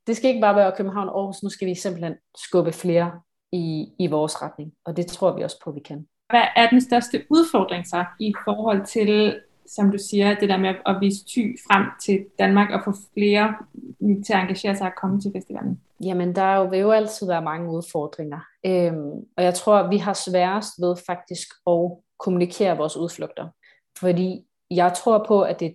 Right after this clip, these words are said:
Speaker 1: dem, der også skal være med til at sælge festivalen fremover. Det her med, at,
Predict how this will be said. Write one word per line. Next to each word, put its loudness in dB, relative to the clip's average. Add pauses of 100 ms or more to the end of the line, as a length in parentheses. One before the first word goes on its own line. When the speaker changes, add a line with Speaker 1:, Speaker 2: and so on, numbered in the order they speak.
(140)
Speaker 1:
dem, -4 (100)
der 0
også -2
skal -10
være -6
med -4
til -6
at -2
sælge -2
festivalen -6
fremover. -6 (540)
Det -2
her -2
med, 2 (120)
at, -8